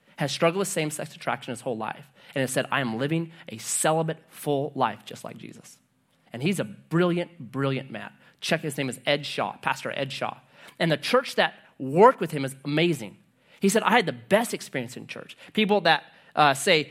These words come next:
"Man, church did this to me," or this, that, whatever, they, they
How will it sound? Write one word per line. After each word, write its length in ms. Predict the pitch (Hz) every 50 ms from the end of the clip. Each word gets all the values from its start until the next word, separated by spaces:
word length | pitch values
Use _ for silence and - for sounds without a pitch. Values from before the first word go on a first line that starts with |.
| - - -
"Man, 260 | 190 220 233 240 220
church 220 | - - 240 233 -
did 160 | - 220 185
this 180 | 208 226 220 -
to 120 | - 220
me," 260 | 196 196 214 233 254
or 120 | 233 151 147
this, 260 | 135 202 220 208 - - -
that, 180 | 151 190 -
whatever, 380 | 170 147 160 170 185 185 202 208
they, 240 | 175 160 135 117 - -
they 340 | 156 151 139 135 120 -